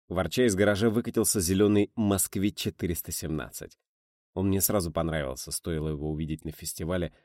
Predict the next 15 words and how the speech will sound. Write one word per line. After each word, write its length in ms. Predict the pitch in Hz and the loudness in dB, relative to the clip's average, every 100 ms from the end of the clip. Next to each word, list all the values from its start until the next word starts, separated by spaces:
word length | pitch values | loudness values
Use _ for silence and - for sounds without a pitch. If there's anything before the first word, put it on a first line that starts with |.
| _ - | _ -8
как 180 | 95 | -4
называли 400 | 92 80 87 87 | -2 -2 0 0
площадку 500 | 82 80 - 90 - | -2 -4 -4 -8 -8
перед 220 | 78 87 80 | -6 -4 -2
магазином 480 | 78 78 85 80 | -4 -2 -2 -4
автомобиля. 680 | 73 - 85 82 76 78 - _ _ _ _ _ | -6 -6 -4 -4 -4 -6 -8 _ _ _ _ _
Ладная 520 | - 85 90 95 95 | -4 0 0 0 -2
юркая 420 | 80 82 82 90 71 | 0 -2 -2 -6 -6
машинка, 480 | 71 - 87 - | -6 -6 -6 -6
смахивавшая 680 | 80 95 85 - 73 - 78 | -6 -4 -4 -6 -8 -6 -6
на 220 | 76 73 | -4 -4
Nissan 400 | 71 82 - 85 | -4 -2 -2 -2
Note 400 | 82 92 95 87 | -2 0 0 0
из 100 | 85 | -4
будущего. 560 | 78 85 76 - 65 | -4 -4 -4 -8 -12